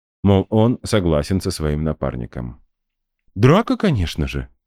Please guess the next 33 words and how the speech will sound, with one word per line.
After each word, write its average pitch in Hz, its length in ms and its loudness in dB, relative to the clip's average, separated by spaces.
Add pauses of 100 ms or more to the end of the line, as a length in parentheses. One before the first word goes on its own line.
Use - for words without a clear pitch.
(100)
невинно 82 540 2
улыбнулась 78 640 -2
всем 76 340 -6
Лиза. 71 420 -4 (800)
«Не 110 160 4
знаю», 76 800 0 (100)
протянула 80 480 -2
Вета. 67 400 -6 (320)
«Понятное 104 520 4
дело, 104 280 4
мне 101 220 4
вариант 98 400 2
с 87 60 -6
боем 104 360 4
не 104 100 4
нравится, 101 720 2 (200)
хотя - 240 0
если 98 340 2
слова 104 360 2
Джана 98 360 2
верны 104 440 2
и 101 40 2
вскоре 104 340 0
босс 107 260 0
выйдет, 117 460 2 (180)
в 95 100 2
итоге 107 320 2
все 110 360 2
сводится 104 540 0
к 101 80 -2
бою 110 280 2
на 110 100 2
выживание. 101 720 0